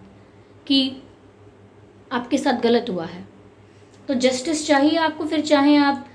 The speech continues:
you know, आगे से pretend करें, ऐसे बोल कर दिखाएं कि आप move on करने की कोशिश कर रहे हो, but कितना भी try कर लो, आप जस्टिस चाहते हो, आप ऐसे ही move on नहीं करना चाहते।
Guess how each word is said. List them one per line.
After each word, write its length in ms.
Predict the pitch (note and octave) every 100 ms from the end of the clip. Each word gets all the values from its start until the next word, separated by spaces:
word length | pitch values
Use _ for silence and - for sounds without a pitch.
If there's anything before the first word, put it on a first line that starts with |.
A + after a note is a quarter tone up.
| - - -
you 100 | B3+
know, 160 | E4+ C#4
आगे 240 | A#3+ C#4
से 140 | D4+
pretend 500 | D4 C4+ C#4 C#4+ D4 D4
करें, 320 | C#4+ C#4+ C#4+
ऐसे 180 | B3+ C#4
बोल 260 | A#3+ C#4
कर 180 | C4+ D4+
दिखाएं 420 | C4 B3 C4+ C4+ B3
कि 60 |
आप 180 | C4 B3+
move 180 | C4 B3+
on 180 | C4 B3
करने 220 | B3+ C4
की 80 | B3
कोशिश 440 | B3+ A#3+ A#3+ C4+ -
कर 160 | C4
रहे 160 | B3 B3
हो, 180 | C#4 D4+ - - - - A#3+
but 200 | C#4+ -
कितना 280 | D4 D#4
भी 120 | D#4 D4+
try 300 | D#4 C#4 C4+
कर 200 | C#4 B3+
लो, 180 | C4+
आप 300 | D4 A#3+ A#3+
जस्टिस 480 | G#3+ C4 - D4 -
चाहते 320 | A#3 G3+ G3
हो, 120 | F#3+ F#3 - -
आप 160 | A3+ -
ऐसे 260 | B3 B3 C#4+
ही 100 | C#4+
move 200 | B3+ B3
on 120 | B3
नहीं 260 | B3 A#3+ B3
करना 300 | G3+ F#3+ F#3
चाहते। 360 | F#3+ F#3 F#3